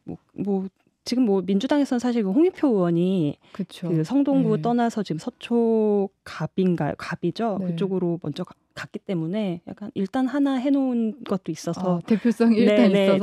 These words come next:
Speaker 1: 대표성이
Speaker 2: 네.
Speaker 1: 일단 있어서 좀 더 지켜봐야 될 것 같아요.
Speaker 2: 아, 네. 그리고 이제 혁신위와는 별도로 국민의힘 최고위원회에서 인재영입위원장으로 이철규 전 사무총장을 임명하면서 그것도 지금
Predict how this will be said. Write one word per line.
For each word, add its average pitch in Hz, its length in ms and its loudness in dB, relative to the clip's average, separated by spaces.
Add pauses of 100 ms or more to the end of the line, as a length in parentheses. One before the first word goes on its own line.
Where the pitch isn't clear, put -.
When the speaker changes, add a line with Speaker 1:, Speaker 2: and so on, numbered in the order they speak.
Speaker 1:
대표성이 175 320 4
Speaker 2:
네. 175 80 4
Speaker 1:
일단 170 300 0
있어서 175 480 -2 (420)
좀 220 200 -4
더 - 140 -2
지켜봐야 220 400 -2
될 - 120 -6
것 156 120 -6
같아요. 151 300 -2
Speaker 2:
아, 143 200 -6
네. 151 320 -6 (360)
그리고 349 360 2
이제 262 280 0
혁신위와는 214 2500 -4
별도로 175 760 -4
국민의힘 277 460 0
최고위원회에서 226 1200 -2 (1400)
인재영입위원장으로 208 960 2
이철규 302 600 -2
전 247 180 0
사무총장을 285 1400 0
임명하면서 214 640 2
그것도 320 540 0
지금 180 520 -4